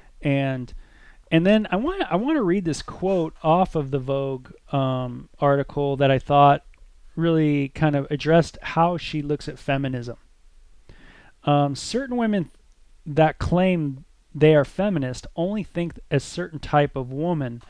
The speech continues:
should represent that. Like, oh, you have to have a college degree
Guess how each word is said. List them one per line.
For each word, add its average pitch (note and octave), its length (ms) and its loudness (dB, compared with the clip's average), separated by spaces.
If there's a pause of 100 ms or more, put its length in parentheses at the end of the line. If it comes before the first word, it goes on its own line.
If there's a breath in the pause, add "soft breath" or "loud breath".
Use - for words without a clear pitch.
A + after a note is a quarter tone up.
(220 soft breath)
should G3 380 -2
represent D3+ 840 0
that. G2+ 260 -10 (640 soft breath)
Like, D3+ 300 2 (100)
oh, D#3+ 400 2
you C#3 200 -4
have E3 300 4
to D3 100 0
have C#3+ 220 2
a C#3 60 -4
college C#3+ 560 -4
degree C#3+ 680 -4